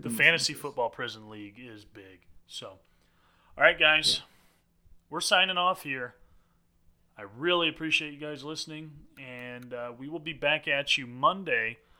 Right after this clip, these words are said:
Speaker 1: with a big episode full of information and full of just jolly, so to
Speaker 2: Yeah,
Speaker 1: speak.
Speaker 2: all
Speaker 1: So
Speaker 2: hail to the end of the draft recap season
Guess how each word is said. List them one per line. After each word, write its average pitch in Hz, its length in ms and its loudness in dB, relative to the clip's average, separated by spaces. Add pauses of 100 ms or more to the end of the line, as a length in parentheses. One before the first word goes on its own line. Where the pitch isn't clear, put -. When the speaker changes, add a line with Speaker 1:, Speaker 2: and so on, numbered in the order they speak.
(300)
Speaker 1:
with 117 440 -6
a 110 160 -8 (160)
big 196 240 6
episode 107 680 0 (120)
full 254 400 -2
of 185 100 4
information 113 680 -4
and 113 180 -20
full 202 440 -8
of 110 260 -8 (720)
just - 320 0 (180)
jolly, 110 580 8 (760)
so - 200 -2
to 190 60 8
Speaker 2:
Yeah, - 160 8
Speaker 1:
speak. - 120 -14
Speaker 2:
all 202 220 12
Speaker 1:
So 196 100 10
Speaker 2:
hail 226 340 10
to - 140 -2
the 185 220 4
end 202 260 8
of 175 160 8
the 170 80 2
draft 143 500 6
recap 151 600 4
season 123 460 0